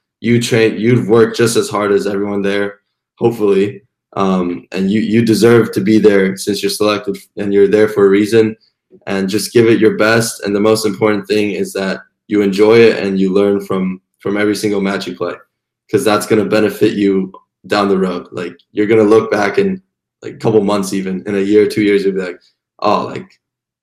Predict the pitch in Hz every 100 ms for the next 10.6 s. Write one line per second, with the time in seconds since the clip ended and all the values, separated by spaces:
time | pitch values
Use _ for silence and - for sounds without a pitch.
0 | _ - 64 62 101 101 98 101 98 98
1 | 95 101 95 104 101 98 95 98 98 -
2 | 92 98 92 87 - _ _ _ - 107
3 | 104 101 95 101 92 113 104 107 95 117
4 | 117 104 95 95 - - 95 104 101 95
5 | 95 98 95 98 104 98 104 92 95 98
6 | 95 95 95 - _ _ _ _ - 101
7 | 90 80 - _ 107 107 135 131 117 120
8 | 117 110 107 - 107 104 107 104 101 98
9 | 101 101 95 _ _ _ _ _ - 127
10 | 120 120 117 113 104